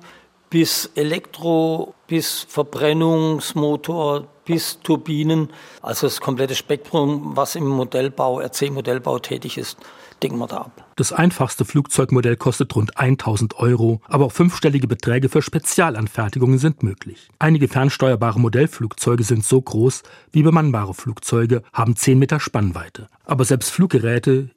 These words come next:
Speaker 2: in denen tatsächlich ein Mensch sitzen kann, haben der sechzigjährige und sein Team in Herxheim schon gefertigt.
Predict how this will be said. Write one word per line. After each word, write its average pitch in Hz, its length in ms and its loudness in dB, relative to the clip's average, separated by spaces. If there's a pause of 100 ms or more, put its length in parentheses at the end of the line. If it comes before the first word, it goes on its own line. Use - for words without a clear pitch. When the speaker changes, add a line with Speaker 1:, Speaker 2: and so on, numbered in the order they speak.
Speaker 2:
in 139 140 4
denen 135 160 4
tatsächlich 120 540 0
ein 123 100 4
Mensch 147 320 4
sitzen 120 320 -2
kann, 127 320 0
haben 135 180 2
der 120 100 4
sechzigjährige 131 720 2
und 110 80 2
sein 104 140 0
Team 127 200 0
in 110 80 2
Herxheim 110 380 -2
schon 135 280 2
gefertigt. - 680 -6